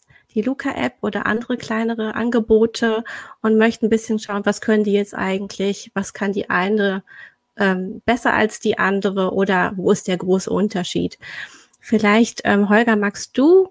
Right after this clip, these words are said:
uns erzählen, ähm, was sind die großen Angebote, beziehungsweise gibt es neben Corona-Warn-App und Luca-App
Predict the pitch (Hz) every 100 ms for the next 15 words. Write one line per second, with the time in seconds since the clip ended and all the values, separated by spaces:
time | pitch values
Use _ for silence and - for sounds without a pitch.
0 | - 254 262 - - 220 214 - 196 180
1 | 180 180 202 - _ _ - 202 196 196
2 | 214 - _ _ _ - 208 269 - -
3 | - _ _ _ - 220 220 220 - -
4 | 220 - - 233 233 220 220 220 220 202
5 | - 220 208 214 - 196 196 196 196 190
6 | 214 - - - - - - _ _ -
7 | - 226 - - 220 - 202 202 - 196
8 | 196 208 190 180 175 180 180 - 202 185
9 | 190 - 202 180